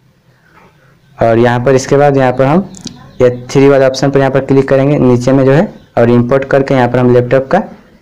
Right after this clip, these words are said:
picture ला देते हैं। यहाँ पर देख सकते हैं laptop यहाँ पर है और इसको यहाँ पर tick कर देंगे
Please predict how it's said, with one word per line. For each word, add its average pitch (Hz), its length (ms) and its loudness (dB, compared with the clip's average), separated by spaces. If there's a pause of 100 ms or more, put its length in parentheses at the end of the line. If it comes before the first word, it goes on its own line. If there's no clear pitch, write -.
(140)
picture 127 280 0
ला 131 120 2
देते 131 240 -2
हैं। 135 120 0
यहाँ 123 120 0
पर 123 100 -2
देख 123 160 0
सकते 127 300 -4
हैं 175 320 -6
laptop 120 400 0
यहाँ 123 140 0
पर 135 140 -2
है 180 60 -2
और - 760 -14
इसको 123 160 -2
यहाँ 123 120 2
पर 147 280 -4
tick 127 180 -2
कर 135 120 2
देंगे 143 300 0